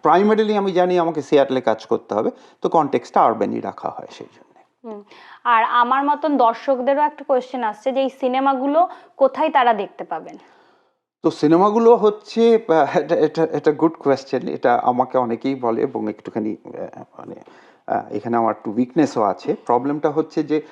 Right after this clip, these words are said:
Speaker 1: সিনেমাগুলো এখানে তো প্রিমিয়ার হয়, দেখানো হয়, আহ, হল ভাড়া করে দেখানো হয়, প্রচুর
Speaker 2: স্ক্রিনিং
Speaker 1: পরিসরে,
Speaker 2: হয়।
Speaker 1: হ্যাঁ,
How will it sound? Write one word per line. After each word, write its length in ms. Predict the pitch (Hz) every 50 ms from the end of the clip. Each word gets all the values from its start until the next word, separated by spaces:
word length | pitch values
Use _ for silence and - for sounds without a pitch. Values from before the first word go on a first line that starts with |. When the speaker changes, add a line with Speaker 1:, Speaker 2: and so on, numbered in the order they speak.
| - _ _
Speaker 1:
সিনেমাগুলো 480 | _ - 147 156 160 175 180 196 190 185
এখানে 280 | 165 151 - 175 175
তো 120 | 170 - 160
প্রিমিয়ার 480 | 165 - 151 147 151 151 151 147 139
হয়, 220 | 127 135 135 151 151
দেখানো 400 | 143 127 123 - 139 131 131 123
হয়, 300 | - - 120 123 139 233 - - - _ _ _ _
আহ, 300 | - 117 113 113 - 117 - - - -
হল 140 | 117 120 123
ভাড়া 280 | 117 - 120 113 117
করে 220 | 117 - 120 127 127
দেখানো 420 | 113 113 113 - 120 120 120 117
হয়, 220 | 104 - 110 117
প্রচুর 340 | 120 - - 120 120 - 120
Speaker 2:
স্ক্রিনিং 280 | - - 262 254 240 233
Speaker 1:
পরিসরে, 180 | 220 220 220
Speaker 2:
হয়। 160 | - - - -
Speaker 1:
হ্যাঁ, 220 | 110 104 101 92